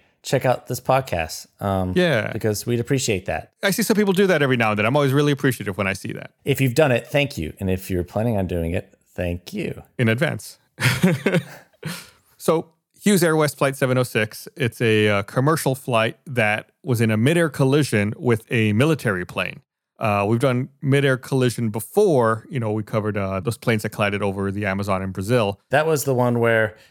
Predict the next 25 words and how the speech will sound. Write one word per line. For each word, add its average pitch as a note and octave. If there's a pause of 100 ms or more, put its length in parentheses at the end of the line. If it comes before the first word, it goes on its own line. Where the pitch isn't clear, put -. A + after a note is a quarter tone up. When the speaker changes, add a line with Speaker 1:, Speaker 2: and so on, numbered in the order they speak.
(120)
Speaker 1:
it A#2
was A2+
the, G#2
uh, F#2
private A2+
plane F#2+ (440)
just -
taking A#2
off G#2
for G#2
the F#2+
first -
time. - (120)
Like, G2
it's, G#2+ (260)
it's A2+
Virgin A#2
flight A2 (260)
colliding G2+
with F#2+
just G2
a F#2+
regular F#2 (320)
passenger. F2+
Speaker 2:
Yeah, G2+